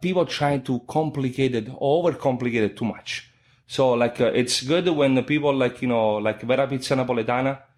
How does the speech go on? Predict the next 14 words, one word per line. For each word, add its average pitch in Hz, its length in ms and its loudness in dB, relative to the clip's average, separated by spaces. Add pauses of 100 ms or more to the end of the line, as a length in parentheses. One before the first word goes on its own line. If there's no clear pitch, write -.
(260)
they 113 300 0
trying 131 500 0
to 120 200 0
defend, 123 800 0
uh, 104 140 2 (220)
what, 113 420 -4
uh, 107 100 4
my, 110 420 0
the 120 140 0
people 143 300 -2 (180)
previous 143 420 0
over 120 220 2
me 123 360 0 (140)
did. 139 380 -2